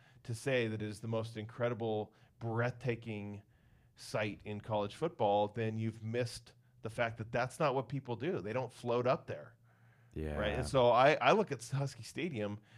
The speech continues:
Speaker 1: Is it incredible? Sure. And if you're walking down by the water, that's great.
Speaker 2: Well, it's
Speaker 1: Right.
Speaker 2: only th-, only three stadiums in college football where you can access it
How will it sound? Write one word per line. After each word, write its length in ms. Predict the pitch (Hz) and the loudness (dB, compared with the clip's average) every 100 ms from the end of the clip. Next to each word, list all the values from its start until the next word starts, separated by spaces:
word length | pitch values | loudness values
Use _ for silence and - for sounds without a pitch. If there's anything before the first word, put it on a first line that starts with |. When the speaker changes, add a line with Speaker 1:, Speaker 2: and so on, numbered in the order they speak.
| - - | -20 -4
Speaker 1:
Is 160 | 147 156 | 0 2
it 60 | |
incredible? 540 | 165 139 123 123 143 185 | 2 2 2 2 2 0
Sure. 380 | - 226 196 107 | 2 2 4 2
And 100 | 117 | 0
if 120 | 117 | 0
you're 120 | 139 | 2
walking 440 | 127 131 151 143 | 8 10 8 2
down 200 | 123 131 | 4 6
by 100 | 123 | 6
the 100 | 113 | 4
water, 380 | 95 90 107 165 | 4 4 4 4
that's 200 | 139 135 | 2 -2
great. 420 | - 123 185 101 - - _ _ | -2 0 0 -2 -12 -20 _ _
Speaker 2:
Well, 100 | 117 | 10
it's 120 | 117 | 10
Speaker 1:
Right. 80 | 147 | 10
Speaker 2:
only 120 | 151 | 6
th-, 380 | 127 - - - | 6 -2 -12 -6
only 280 | 113 131 160 | 4 6 8
three 340 | 151 - 117 113 | 6 6 6 8
stadiums 680 | - - 98 92 92 90 82 | 6 4 6 6 4 2 0
in 120 | 87 | 0
college 400 | 90 87 87 - | 2 2 4 2
football 420 | 90 78 82 80 | 0 0 2 2
where 160 | 78 80 | 2 2
you 180 | 87 | 2
can 220 | 92 95 85 | 2 0 0
access 580 | 87 85 - 78 78 - | 0 0 0 -4 -4 -4
it 160 | 78 | -6